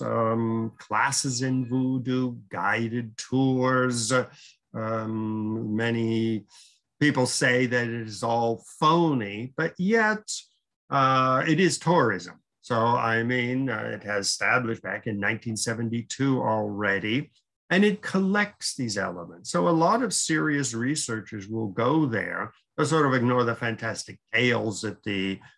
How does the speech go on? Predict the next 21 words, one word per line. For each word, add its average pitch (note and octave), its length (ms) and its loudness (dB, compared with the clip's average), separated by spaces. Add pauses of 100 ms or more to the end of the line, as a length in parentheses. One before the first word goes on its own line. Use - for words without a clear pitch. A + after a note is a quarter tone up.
(180)
uh, G#2+ 320 2
docents A2 800 0
at G2 100 -8
the G#2+ 100 -4
museum G2+ 580 -4
give C#3+ 340 2
you, G2+ 240 -6
but D3+ 240 -4
they D#3+ 160 2
do F3 280 0
see B3+ 380 0
a A2+ 140 -2
phenomenal C#3 680 -2
collection D#3+ 880 -4 (340)
of C3 260 0
artifacts A#2+ 1000 -4 (580)
dealing C#3 640 2
with B2 360 0
this A#2 360 -2
voodoo G#2+ 760 -4 (360)
culture. - 560 -6